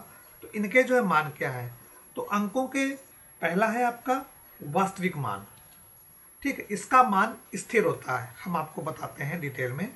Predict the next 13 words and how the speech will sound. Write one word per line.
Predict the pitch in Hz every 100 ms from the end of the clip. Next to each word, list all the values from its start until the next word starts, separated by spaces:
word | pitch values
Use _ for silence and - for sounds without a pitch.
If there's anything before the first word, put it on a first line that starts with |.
| - - - - _ -
इनका | 190 190 247
जो | 254 240
वैल्यू | 147 165 214 180
है | 147 120 - - - 160
वो | 185 262
स्थिर | 226 - - 180 127
है, | 95 - - _
इनका | 196 196 240 247 254 -
मान | 170 165 160
स्थिर | - 185 180
है। | 247 320 - - - _ - - _ -
और | 214 180
जैसे | 165 160 262